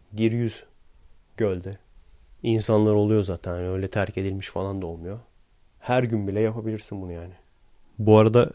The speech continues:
e, ben unutursam bile siz hatırlatın. İnadına,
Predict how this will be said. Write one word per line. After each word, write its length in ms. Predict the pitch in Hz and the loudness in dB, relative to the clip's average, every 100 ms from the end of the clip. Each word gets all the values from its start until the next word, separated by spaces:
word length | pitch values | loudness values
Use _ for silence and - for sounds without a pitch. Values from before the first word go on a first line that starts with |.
| - | -2
e, 200 | 110 104 | 2 6
ben 100 | 113 | 8
unutursam 580 | 127 113 131 127 110 | 8 6 2 4 4
bile 100 | 104 | 4
siz 220 | 107 120 113 | 2 0 0
hatırlatın. 580 | 110 - 110 113 113 - _ - _ _ _ | 0 2 2 2 0 -6 _ -20 _ _ _
İnadına, 480 | 123 113 110 110 120 | 4 6 8 6 4